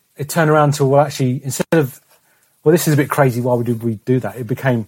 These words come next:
"This is a bit crazy, let's definitely do that." And it became one of those things where people say, "Well, you know,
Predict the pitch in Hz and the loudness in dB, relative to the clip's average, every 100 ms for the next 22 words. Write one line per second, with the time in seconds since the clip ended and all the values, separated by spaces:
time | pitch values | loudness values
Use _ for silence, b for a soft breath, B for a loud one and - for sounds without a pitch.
0 | - 151 151 139 143 - 139 127 127 135 | -6 -2 0 -2 -2 -2 0 2 2 -2
1 | - 147 147 139 127 156 139 90 - _ | -2 -4 -4 -6 -4 -4 -6 -10 -18 _
2 | _ 139 143 135 156 147 139 131 127 165 | _ 0 2 2 0 2 4 4 0 -2
3 | 143 120 120 113 110 - _ _ - 139 | -2 0 0 2 -2 -8 _ _ -8 -6
4 | 110 143 165 143 143 170 123 104 | -4 -4 -2 -2 -4 -6 -8 -8